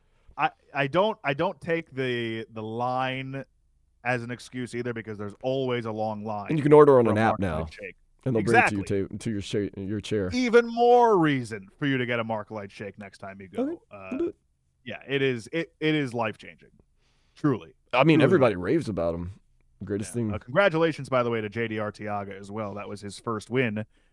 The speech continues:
Speaker 1: as the University of Miami head coach in his first season. So congratulations, uh, to J D.
Speaker 2: The Daytona five hundred was postponed yesterday due to weather. It is gonna start at around four o'clock today.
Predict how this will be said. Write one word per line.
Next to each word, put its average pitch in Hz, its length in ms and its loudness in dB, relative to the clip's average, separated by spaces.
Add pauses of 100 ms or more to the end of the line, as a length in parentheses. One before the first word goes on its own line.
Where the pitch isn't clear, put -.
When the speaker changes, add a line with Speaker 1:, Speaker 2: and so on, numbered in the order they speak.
(140)
Speaker 1:
as 101 300 -6
the 101 100 -6
University 110 440 -2
of 104 60 -8
Miami 107 340 -6
head 110 220 -6
coach 196 320 -4
in 107 100 -8
his 98 200 -8
first 95 300 -12
season. 98 320 -16
So 95 140 -20
congratulations, 104 880 -6 (300)
uh, 95 120 -8
to - 120 -12
J 104 180 -4
D. 107 220 -4 (560)
Speaker 2:
The 156 80 0
Daytona 185 420 8
five 196 240 10
hundred 147 840 6 (120)
was 123 160 -4
postponed 165 520 4
yesterday 147 380 4
due 139 140 2
to 127 80 2
weather. 151 360 6
It 202 80 4
is 135 80 0
gonna 139 160 0
start 165 480 0
at 135 80 4
around 135 280 2
four 180 340 2
o'clock 156 340 0
today. 80 460 -2